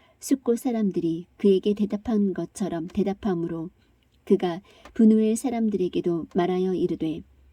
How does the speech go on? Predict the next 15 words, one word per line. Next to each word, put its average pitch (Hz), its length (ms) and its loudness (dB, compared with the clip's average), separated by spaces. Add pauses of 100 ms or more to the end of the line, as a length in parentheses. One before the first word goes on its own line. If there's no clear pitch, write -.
(360)
"내가 196 360 2
평안히 220 440 0
다시 196 300 -2
올 185 160 4
때에 170 400 -2 (360)
이 220 160 4
망대를 190 480 2
헐리라." 202 640 -2 (160)
하더라. 160 580 -6 (1800)
이제 208 280 4
세바와 208 520 0
살문나가 196 800 -2 (340)
자기들과 214 600 0
함께한 185 640 -2
군대, 175 500 0